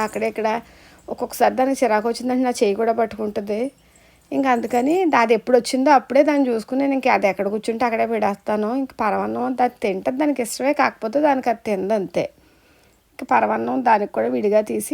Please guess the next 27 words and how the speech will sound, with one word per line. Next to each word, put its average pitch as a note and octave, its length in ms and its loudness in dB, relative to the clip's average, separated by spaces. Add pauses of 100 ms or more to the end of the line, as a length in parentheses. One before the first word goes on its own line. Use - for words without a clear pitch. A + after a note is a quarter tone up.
(120)
పెట్టాను. G#3 420 -4 (160)
దానికి B3+ 260 -2
పెట్టేసిన G#3 440 -6
వెంటనే A3+ 280 -6
ఇంక C4+ 160 -4
ఈయనకి A3 380 -6
మావయ్య G#3 280 -4
గారికి G#3+ 220 -6
అది A3+ 160 -6
భోజనం G#3 400 -6
పెట్టేసి A3 420 -4 (840)
ఇంక D#4 180 0
మళ్ళీ B3 200 2 (120)
నేను A3+ 220 0 (100)
తింటున్నాను. G#3+ 600 -2 (920)
ఇంక C#4+ 200 -2
ఇలాగే A3+ 340 2
సరిపోతుందండి. C4 640 0 (100)
మళ్ళీ A#3+ 320 0 (160)
ఇంక C#4 220 -4
ఇక్కడ B3+ 340 -2
వరకు A#3 260 -2
ఇది C4 140 -2
అయింది, B3 300 -4 (100)
మళ్ళీ D#4 260 2
మధ్యాహ్నం A3+ 440 2
అయిపోతుంది. G#3+ 500 -2